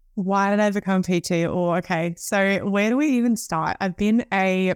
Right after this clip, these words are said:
personal trainer for five years now. And it's funny, if you go way back, I think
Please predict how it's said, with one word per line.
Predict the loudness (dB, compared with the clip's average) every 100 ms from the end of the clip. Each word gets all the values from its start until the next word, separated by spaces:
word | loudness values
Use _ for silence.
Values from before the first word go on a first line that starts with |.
| -4 -2
personal | 0 0 -2 -2
trainer | -2 0 0 0 -4 -4
for | -2 0 0 -2 -2
five | -2 0 0
years | -2 -4 -4
now. | -4 -2 -2 _ _ _ _ _ -2
And | 2 2 2 2 0 -4 _ _ -6 -6
it's | -4
funny, | -2 0 2 0
if | -2
you | -2
go | 0 2 2 0 0
way | -2 -2
back, | -2 -4 -4
I | -6
think | 0 0